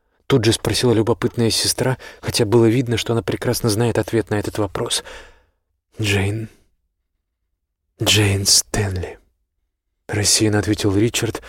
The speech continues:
не в силах опомниться от наваждения. "И как тебе она?"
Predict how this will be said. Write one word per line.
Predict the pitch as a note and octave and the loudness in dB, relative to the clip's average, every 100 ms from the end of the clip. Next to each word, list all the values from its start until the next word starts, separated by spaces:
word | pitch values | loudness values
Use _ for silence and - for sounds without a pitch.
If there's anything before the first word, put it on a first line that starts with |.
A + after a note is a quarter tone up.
| - - | -20 -6
не | A2+ | -4
в | G2+ | 0
силах | - A2+ G2+ - | 4 4 2 -2
опомниться | B2 - A2 A2 - A2 | -4 0 2 2 2 -2
от | - | 0
наваждения. | G#2+ G#2 G#2+ F#2+ G2 F2 F2+ A#2 - - _ _ _ _ _ _ _ _ - | 0 0 0 -2 -2 -4 -6 -8 -10 -18 _ _ _ _ _ _ _ _ -4
"И | A#2+ | -4
как | - - G2+ | -2 -6 -6
тебе | - D3 C3 - | -6 -6 -6 -6
она?" | C#3+ C3+ | -6 -6